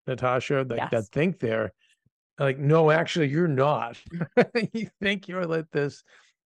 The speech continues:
Speaker 1: rock star at whatever you're doing, and no, actually, you're not. But I, I'm not, Heal Squad doesn't, we don't really have that audience, you know. I think our audience is, you know,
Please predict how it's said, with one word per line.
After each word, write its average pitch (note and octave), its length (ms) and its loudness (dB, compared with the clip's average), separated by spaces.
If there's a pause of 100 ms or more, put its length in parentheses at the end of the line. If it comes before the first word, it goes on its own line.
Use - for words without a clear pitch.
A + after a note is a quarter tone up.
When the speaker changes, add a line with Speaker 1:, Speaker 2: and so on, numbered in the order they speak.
(180)
Speaker 1:
rock D3+ 280 4
star C#3 380 2
at A#2+ 100 -6
whatever C#3+ 320 0
you're C3+ 160 -2
doing, C3 360 -4
and B2 280 -12
no, C3+ 680 2
actually, C#3 800 -4 (560)
you're A#2 100 -8
not. A#2 220 -12 (160)
But D3 220 0 (520)
I, C3+ 320 -2
I'm C#3 200 -2
not, B2+ 240 0 (200)
Heal C#3+ 200 0
Squad A#2+ 280 -4
doesn't, A#2 320 -8
we B2+ 120 -8
don't A#2+ 180 -10
really A2+ 360 -12 (300)
have G#2+ 260 -14 (360)
that - 180 -8
audience, - 500 -18 (160)
you A2 140 -12
know. G#2 300 -18
I B2 100 -10
think G#2+ 240 -12
our G#2+ 200 -12
audience G#2+ 360 -14
is, G#2+ 260 -16 (1000)
you A2 140 -12
know, G#2 280 -18